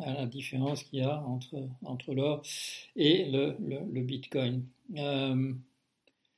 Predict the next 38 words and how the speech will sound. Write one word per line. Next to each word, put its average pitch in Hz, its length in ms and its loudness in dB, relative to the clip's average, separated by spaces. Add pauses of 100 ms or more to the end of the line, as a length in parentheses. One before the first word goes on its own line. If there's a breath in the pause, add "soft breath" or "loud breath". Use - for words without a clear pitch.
(400)
il 147 80 0
y 147 60 4
a 151 40 2
un 143 60 0
article, 143 400 -2
j'ai, 170 220 2
j'ai 135 100 2
pas 139 140 0
encore 131 180 0
lu, 139 180 2
un 135 80 0
article 127 260 -4
dans 135 100 -2
le 127 180 0
Financial 127 540 -2
Times 135 240 -4
ce - 100 -10
ma-, 127 180 -2 (420)
ce - 180 -10
matin 127 360 -4
qui 131 140 -10
dit 135 220 -6
que, 131 280 -2 (520 loud breath)
que - 80 0
les 147 100 8
victimes, 139 380 4
ça 143 140 0
va 123 200 2 (160)
une 147 140 -4
fois 160 140 0
de - 40 -8
plus 160 240 -2
être 139 220 -4
les, 127 240 0
les 131 160 0
pauvres 139 380 -2
et - 20 0
les, 131 180 -2